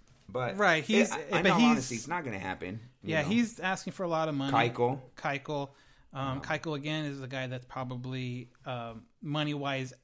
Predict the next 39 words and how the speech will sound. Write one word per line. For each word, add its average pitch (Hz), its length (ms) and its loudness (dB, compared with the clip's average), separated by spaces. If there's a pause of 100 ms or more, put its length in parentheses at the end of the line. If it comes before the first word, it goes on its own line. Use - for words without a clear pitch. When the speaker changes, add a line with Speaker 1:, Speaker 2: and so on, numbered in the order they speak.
(200)
Speaker 2:
out 139 200 0
of, 131 80 -4 (560)
out 139 180 0
of 135 120 -6
what 139 220 -6
the 139 200 -12
Angels 143 280 -2
wanna 139 260 0
spend. 135 320 -2 (320)
And 190 120 8
mostly 269 220 8
because, 233 360 6
too, 262 80 6
you 208 140 6
gotta 202 160 8
remember, 185 280 4 (520)
Keuchel 254 420 0
was, 214 200 4 (100)
like, 165 200 0
the 143 100 -4
three 160 680 2 (200)
in 151 120 2
Houston. 135 520 0 (160)
Like, 127 220 -4
yeah, 196 320 6
maybe 180 300 2
he 190 120 4
might 185 180 2
be 190 100 2
a 160 60 4
one, 170 240 2
maybe 170 200 0
he 175 140 0
might 165 240 -2
be 165 140 -4
a 147 60 -4
two 156 440 -2 (480)
in, 143 340 -2 (100)
in, 131 540 -2